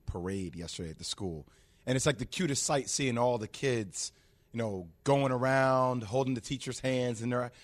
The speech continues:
Halloween costumes, and everybody's had, it's, it's one of the best days, man.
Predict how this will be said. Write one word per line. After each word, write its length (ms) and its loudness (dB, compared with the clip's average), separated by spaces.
Halloween 480 2
costumes, 760 -2
and 80 -2
everybody's 300 0
had, 180 2
it's, 220 0
it's 240 -2
one 100 2
of 60 4
the 60 6
best 260 4
days, 320 0
man. 240 -8